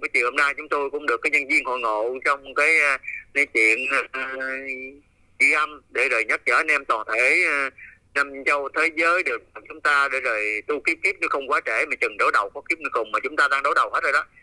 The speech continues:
Thì sau này mà chúng ta ráng tu đi rồi, ờ, coi là coi được Phật, được trời, coi phép lạ của tiên, của thánh, ờ, của thánh.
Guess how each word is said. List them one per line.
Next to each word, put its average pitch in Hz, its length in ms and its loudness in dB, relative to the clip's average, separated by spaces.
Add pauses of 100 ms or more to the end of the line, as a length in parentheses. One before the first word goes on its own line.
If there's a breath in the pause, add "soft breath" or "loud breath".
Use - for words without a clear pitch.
(260 loud breath)
Thì 107 300 -2 (160)
sau 139 80 -8
này 120 160 -2
mà 110 140 -4
chúng 135 180 -6
ta 139 220 4
ráng 156 200 0
tu 147 180 0
đi 135 120 4
rồi, 110 400 4 (360 loud breath)
ờ, 110 120 -2
coi 143 200 2
là 120 80 0
coi 143 180 0
được 117 120 -2
Phật, 117 140 0
được 113 160 -2
trời, 107 200 4
coi 127 140 -2
phép 156 140 -2
lạ 107 140 4
của 139 140 -4
tiên, 139 180 2
của 127 120 2
thánh, 151 260 0
ờ, 123 160 -4
của 120 140 -4
thánh. 165 200 0